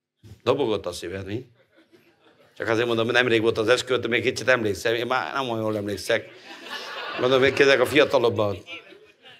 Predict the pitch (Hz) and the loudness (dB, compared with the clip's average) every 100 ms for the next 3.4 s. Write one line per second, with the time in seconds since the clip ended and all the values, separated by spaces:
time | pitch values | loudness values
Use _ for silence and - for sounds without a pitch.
0 | _ - 143 147 147 135 139 147 143 135 | _ -2 4 6 6 6 6 6 6 6
1 | 127 135 135 135 131 127 120 127 123 120 | 6 6 8 8 6 4 4 6 4 4
2 | 120 139 143 135 135 139 123 123 135 147 | 2 4 4 2 2 2 4 4 2 2
3 | 147 110 85 | 2 2 -2